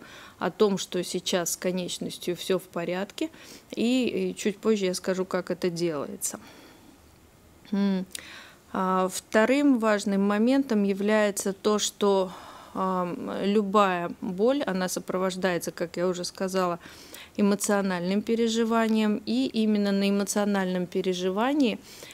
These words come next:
а, фиксируется сам по себе хронический, э, фантомный болевой синдром. А, то есть в дальнейшем при появлении, а, любого воспалительного процесса в организме или снижение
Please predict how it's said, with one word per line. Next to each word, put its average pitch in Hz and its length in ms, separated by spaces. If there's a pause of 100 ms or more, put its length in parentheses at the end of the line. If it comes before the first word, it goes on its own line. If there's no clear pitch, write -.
(160)
а, 180 260
фиксируется 214 800
сам 202 240
по - 120
себе 202 300
хронический, 190 920
э, 175 260
фантомный 185 500
болевой 170 440
синдром. 170 560 (220)
А, 180 180 (100)
то 208 120
есть 196 220
в 190 100
дальнейшем 208 640
при 233 200
появлении, 190 800 (500)
а, 185 260
любого 208 460
воспалительного 180 840
процесса 180 640
в 175 60
организме 175 720
или 208 300
снижение 202 800